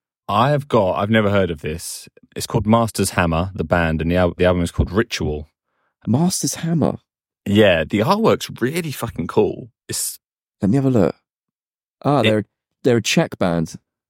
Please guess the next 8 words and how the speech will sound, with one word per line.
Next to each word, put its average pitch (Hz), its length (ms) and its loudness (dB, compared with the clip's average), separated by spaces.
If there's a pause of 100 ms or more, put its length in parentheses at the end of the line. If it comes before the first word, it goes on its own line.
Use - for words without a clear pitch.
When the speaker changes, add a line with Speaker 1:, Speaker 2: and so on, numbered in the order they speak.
Speaker 1:
Are 226 200 4
they? - 160 -4
Uh, 98 200 -2
interesting. 82 1000 -6
Speaker 2:
Black 131 220 0
metal, 113 480 0
black 113 240 -2
metal. 90 520 -2